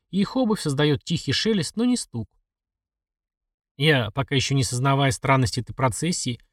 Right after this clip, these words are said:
интуитивно вздрогнул. Эри замедлила шаг и крепче сжала мою руку. Мы пристально вглядывались в тех, что шли нам навстречу. В коридоре царил обычный полумрак, и потому их было трудно разглядеть.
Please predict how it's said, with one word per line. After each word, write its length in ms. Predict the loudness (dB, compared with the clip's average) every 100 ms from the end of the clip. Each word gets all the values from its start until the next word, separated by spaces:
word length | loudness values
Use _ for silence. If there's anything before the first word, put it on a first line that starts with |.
| _ -4
интуитивно 680 | -2 2 0 2 0 2
вздрогнул. 560 | 0 0 0 0 -6 -8 _ _ _ _ _ -4
Эри 180 | 0 2
замедлила 500 | 2 2 2 2 0
шаг 300 | 0 -2 -2
и 60 |
крепче 380 | -2 0 0 0
сжала 300 | 0 2 2
мою 240 | 2 0 0
руку. 360 | -4 -6 -14 _ _ _ _ -2
Мы 160 | 0 2
пристально 460 | 0 0 0 0
вглядывались 500 | 4 4 4 2 -2
в 40 | -2
тех, 200 | -2 -2
что 180 | -4
шли 240 | -4 0 0
нам 180 | 0 0
навстречу. 680 | 0 -2 -6 -4 -6 -8 -12 _ _ _ _
В 40 | -4
коридоре 380 | 0 4 4 2
царил 380 | 0 0 2
обычный 400 | 2 0 -2 -4
полумрак, 540 | -4 0 2 4 4 0
и 80 | -8
потому 340 | -2 0 2
их 80 | 2
было 200 | 2 0
трудно 360 | 0 0 2
разглядеть. 600 | 0 0 -2 -2 -6 -10